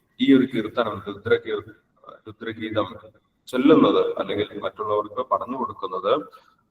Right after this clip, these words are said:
മുച്ചതേ കർമ്മബന്ധനം, ആ വ്യക്തിയുടെ എല്ലാവിധ കർമ്മങ്ങളും ഇല്ലാതായി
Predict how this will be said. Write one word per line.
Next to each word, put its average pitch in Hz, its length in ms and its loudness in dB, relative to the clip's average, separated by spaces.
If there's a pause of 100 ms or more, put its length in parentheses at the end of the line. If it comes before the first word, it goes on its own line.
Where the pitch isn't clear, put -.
(200)
മുച്ചതേ 110 500 2
കർമ്മബന്ധനം, 101 840 4 (260)
ആ 110 140 8
വ്യക്തിയുടെ 117 800 2 (220)
എല്ലാവിധ 110 480 0
കർമ്മങ്ങളും 120 760 0
ഇല്ലാതായി 110 440 0